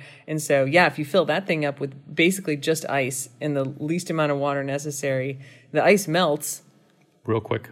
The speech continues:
Speaker 1: And it keeps your back cold.
Speaker 2: Yeah.
Speaker 1: So it's another good way to cool your core. Um,
Speaker 2: Yeah, these are good techniques.
Speaker 1: Yeah. So I feel like my training, and I felt like this ahead of time,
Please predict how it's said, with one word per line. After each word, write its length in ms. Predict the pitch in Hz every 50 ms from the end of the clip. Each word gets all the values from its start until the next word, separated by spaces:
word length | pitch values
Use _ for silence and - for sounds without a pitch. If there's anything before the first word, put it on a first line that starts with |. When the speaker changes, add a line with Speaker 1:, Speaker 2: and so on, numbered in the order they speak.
| - - - -
Speaker 1:
And 120 | 180 180 170
it 40 | 156
keeps 200 | - - 196 190
your 80 | 190 156
back 280 | 151 185 202 220 -
cold. 360 | - - 147 135 139 147 143 - - _ - -
Speaker 2:
Yeah. 120 | - - -
Speaker 1:
So 40 | 185
it's 100 | 156 -
another 280 | 170 160 165 175 175 170
good 160 | 160 165 151
way 180 | 151 156 151 151
to 100 | 156 143
cool 340 | 139 - - 160 156 151 151
your 200 | 147 147 143 139
core. 480 | 135 - 175 160 160 156 139 135 139 135 135 - _ _ _ _ _ _ - - - -
Um, 520 | - 160 156 147 143 139 135 131 131 131 131 - - - - - - _ _ _ _ _ _ _ _ _ _ _ _
Speaker 2:
Yeah, 120 | - 120 110
these 200 | 107 135 143 147
are 60 | 135
good 180 | 123 139 135
techniques. 560 | - 120 117 101 110 120 117 - - - - - - -
Speaker 1:
Yeah. 340 | - 175 196 208 190 - - - - - - - - - - - - _ _ _ _ _ _ _ _ -
So 140 | 220 - 240
I 60 | 220
feel 300 | 202 202 - 262 294 320
like 380 | 311 285 220 202 196 190 - - _ _ _ _ _ _ _ _ _ _ _ _ _ _ _ _ _ _
my 280 | - 202 202 202 208 208
training, 800 | 196 196 - - - 240 240 247 262 269 269 262 254 254 247 -
and 100 | - 214
I 60 | 214
felt 180 | 202 208 285 -
like 120 | 240 240
this 160 | 247 240 214
ahead 180 | 220 202 214 220
of 100 | 214 196
time, 300 | - 190 170 160 160 -